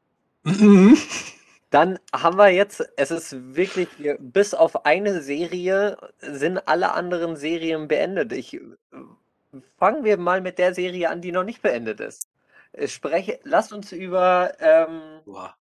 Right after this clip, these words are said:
Speaker 2: Kassel gegen Bad Nauheim sprechen.
Speaker 1: In, in diesen Zeiten musst du vorsichtig sein, wenn du das Wort Krieg in den Mund nimmst oder auch Krieg in der, Krieg auf dem Eis. Äh, es ist also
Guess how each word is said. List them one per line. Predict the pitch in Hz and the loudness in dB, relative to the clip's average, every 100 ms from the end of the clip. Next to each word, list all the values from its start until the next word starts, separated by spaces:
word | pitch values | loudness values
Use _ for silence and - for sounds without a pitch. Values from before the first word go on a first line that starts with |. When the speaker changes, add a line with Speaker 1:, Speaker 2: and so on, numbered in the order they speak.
| _ | _
Speaker 2:
Kassel | 190 196 196 185 170 | -4 -4 -6 -12 -14
gegen | 160 170 170 | -10 -8 -4
Bad | 160 147 | -2 -2
Nauheim | 170 226 127 117 113 _ _ _ _ _ _ _ | -2 -4 -6 -10 -18 _ _ _ _ _ _ _
sprechen. | - - 143 127 - 110 98 _ _ _ _ _ _ - | -12 -8 -4 -4 -6 -14 -20 _ _ _ _ _ _ -14
Speaker 1:
In, | - - - | -14 -14 -14
in | 123 120 | -12 -8
diesen | 123 139 135 | -6 -6 -2
Zeiten | 117 127 127 | 0 -2 -2
musst | 123 123 | -6 -4
du | 127 | -6
vorsichtig | - 123 135 127 123 - 117 | 0 2 4 2 0 -4 -8
sein, | - 110 120 117 | -4 -4 -4 -6
wenn | 113 113 | -6 -4
du | 113 110 | -2 -2
das | 107 | -2
Wort | 113 110 | -2 -2
Krieg | - 117 120 | 0 -2 -2
in | |
den | 104 107 | -6 -8
Mund | 107 - | -10 -8
nimmst | 120 139 | -6 -4
oder | 113 107 | -2 0
auch | 107 | -2
Krieg | - 127 123 | -2 -4 -4
in | 110 | -6
der, | 110 107 | -6 -4
Krieg | - 117 | -2 -2
auf | 107 | -4
dem | - 104 | -4 -6
Eis. | 98 127 - - | -2 -2 -2 -4
Äh, | 117 110 110 | 0 2 0
es | 123 - | -4 -4
ist | 170 - - | -2 -4 -2
also | - 127 135 131 | 0 4 4 2